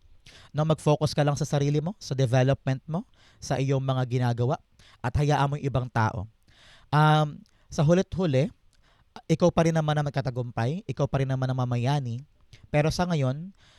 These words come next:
um, tiisin mo yung urge na pumatol or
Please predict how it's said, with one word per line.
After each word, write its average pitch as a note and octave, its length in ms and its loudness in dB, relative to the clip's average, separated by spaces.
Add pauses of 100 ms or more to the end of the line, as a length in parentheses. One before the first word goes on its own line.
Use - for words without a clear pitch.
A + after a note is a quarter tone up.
(160)
um, C#3+ 260 4 (140)
tiisin E3 400 -2
mo E3 320 -2 (160)
yung D3 320 -2
urge C3 480 -2
na B2+ 160 -6
pumatol B2+ 800 -4
or G#2+ 480 -6